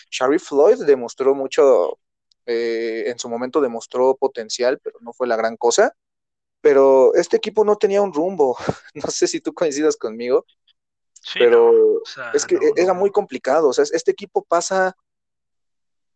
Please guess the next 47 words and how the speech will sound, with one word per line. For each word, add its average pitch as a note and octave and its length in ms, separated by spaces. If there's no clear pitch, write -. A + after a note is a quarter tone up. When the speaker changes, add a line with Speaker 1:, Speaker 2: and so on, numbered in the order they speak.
Speaker 1:
pasa G#3 260
de E3+ 100
lo A#2+ 180
del A#2 160
tema E3+ 240
del B2+ 160
estadio D3+ 400
del A#2+ 140
dos A2+ 160
mil C#3+ 220
diez C#3+ 300
a B2+ 160
una D3+ 220
época E3 360
bien D#3+ 400
complicada. D3 720
En D3+ 120
el C#3+ 100
dos C#3+ 160
mil E3+ 140
doce F3 180
nada D#3+ 100
más E3+ 100
porque - 300
Peterson C#3+ 680
de C3 140
verdad B2+ 440
hizo D#3 360
una D3 240
temporada C3+ 560
histórica, D3 680
¿no? E3+ 160
Por B2+ 160
las, A2+ 360
por A#2 120
lo A#2 100
de A#2+ 100
Eric B2+ 180
Dickerson, D3+ 720
por A#2+ 160
las A#2+ 140
dos A#2 160
mil C3 140
noventa B2+ 260
y - 20
siete A#2 240
yardas, C#3+ 640